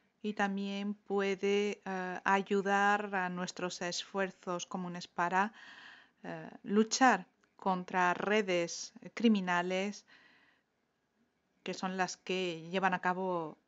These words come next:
la trata de personas. Tenemos que establecer una serie de vías legales para facilitar la movilización, una migración segura, ordenada,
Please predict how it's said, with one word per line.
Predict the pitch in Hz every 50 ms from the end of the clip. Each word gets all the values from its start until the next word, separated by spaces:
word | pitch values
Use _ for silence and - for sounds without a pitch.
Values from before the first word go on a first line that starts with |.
| _ _ _ _ _ _ _ _ _ _ _ _ -
la | 165 170 170 170 165 160
trata | - 185 175 - 180 170
de | 170 170
personas. | 165 - 170 160 - - - 165 160 151 147 -
Tenemos | - - 175 175 180 180 180 185 190 190 -
que | - - 180
establecer | 170 - - 175 165 165 160 185 185 185
una | 180 175 170 170 170
serie | - - - 185 180 180 180 180 165
de | - 175 165
vías | 156 160 175 190 190 180 165 160 165 165 - - _ - - - - _ _ _
legales | - 175 175 170 165 170 175 180 185 190 202 226 302 - - - _ _ _ _ _ _ _ _ _ _ _ _ _ _ _ _
para | - 208 202 190
facilitar | - - 208 202 - 226 208 202 208 208 226 226 220 214 214 214 196
la | 190 185 185 180 180 180 175 175 175 175 170 165 165 - - -
movilización, | 170 180 190 190 180 180 180 175 175 170 - - 170 - _ - 214 214 220 226
una | 233 233 226 226 226 214 196 185 185 185 180 180 180 180 180 175 175 - - - - - - - _ -
migración | 180 185 185 190 180 175 170 170 170 - _ - 185 185 180 180 180
segura, | - - - 180 165 180 196 190 180 165 160 160
ordenada, | 160 160 - 165 160 165 170 165 160 160 151 156 160